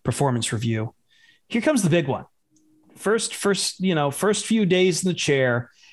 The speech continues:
and he's got a handle in twenty twenty-one. The biggest decision he's got is how to deal Matthew Stafford. And he chose a deal with the Rams. Lions got back Jared Goff, two first-round draft picks, not in twenty twenty-one,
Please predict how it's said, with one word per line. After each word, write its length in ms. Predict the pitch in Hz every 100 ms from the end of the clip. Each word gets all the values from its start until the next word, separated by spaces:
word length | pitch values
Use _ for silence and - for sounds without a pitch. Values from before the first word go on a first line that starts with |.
| _
and 100 | 143
he's 140 | 143 127
got 180 | 147 147
a 60 |
handle 640 | 135 143 135 123 117 113 _ _ _ _ -
in 180 | 156
twenty 280 | 165 170 160
twenty-one. 440 | - 156 135 123 120
The 60 |
biggest 340 | 110 139 135 -
decision 380 | - 131 120
he's 180 | 117 135
got 320 | 123 98 95 - _ _ _ _ _ -
is 100 | 123
how 280 | 98 151
to 80 | 156
deal 320 | 131 139 135 123
Matthew 340 | 113 110 113
Stafford. 640 | - 101 80 - 57 - - _ _ _ _ _ _
And 380 | 117 113 113 113
he 80 | 123
chose 640 | 135 175 175 180 185 165
a 140 | - 156
deal 360 | 147 156 156
with 200 | 156 165
the 80 | 175
Rams. 720 | 196 196 104 120 - - - _ _ _ _ _ - 131 - 127
Lions 300 | 131 160 170
got 180 | 160
back 220 | 170 165 139
Jared 280 | 147 165
Goff, 380 | 147 127 156 - - _ _
two 240 | - 127 139
first-round 480 | - 156 156 175 156
draft 320 | 139 135 -
picks, 300 | 160 - 131
not 240 | 127 147
in 60 | 175
twenty 240 | - 208
twenty-one, 640 | 202 247 247 240 185 202